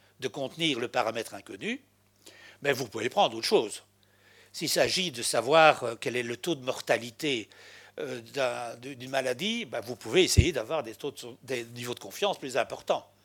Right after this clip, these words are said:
Euh, on peut se permettre de faire, euh, une erreur de cinq pour cent, parfois ce n'est pas toujours, euh,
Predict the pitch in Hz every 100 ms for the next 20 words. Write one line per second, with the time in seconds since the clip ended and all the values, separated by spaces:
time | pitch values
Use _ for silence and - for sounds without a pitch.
0 | _ _ - - - - - - - 131
1 | 113 113 90 - 95 127 - 156 170 135
2 | 175 - 143 127 110 117 - 156 139 131
3 | 127 113 107 107 113 117 127 131 120 113
4 | 131 - 110 - 208 214 - - 202 -
5 | 135 151 - 127 110 196 175 123